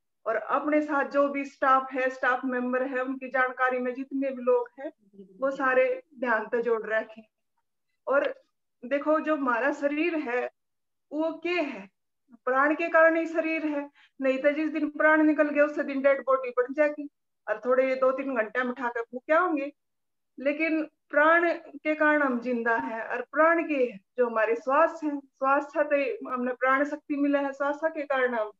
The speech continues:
जिंदा है। और ये श्वास किस तरह से हमारे जीवन में मदद करे है और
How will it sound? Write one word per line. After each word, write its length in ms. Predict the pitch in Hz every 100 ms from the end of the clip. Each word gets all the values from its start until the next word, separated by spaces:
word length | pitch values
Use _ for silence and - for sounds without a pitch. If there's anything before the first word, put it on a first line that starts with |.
| _ _
जिंदा 280 | 254 247 269
है। 240 | 302 285 - _ _ _ _ -
और 100 | 277
ये 220 | 285 339
श्वास 500 | 359 320 285 277 277 294
किस 380 | 285 _ 339
तरह 440 | - - 339 330 320
से 120 | 311
हमारे 300 | 285 262 269
जीवन 260 | 269 277 269
में 160 | 262
मदद 360 | 247 233 247 240
करे 160 | 254 269
है 220 | 269 247 _ _ _ -
और 160 | 285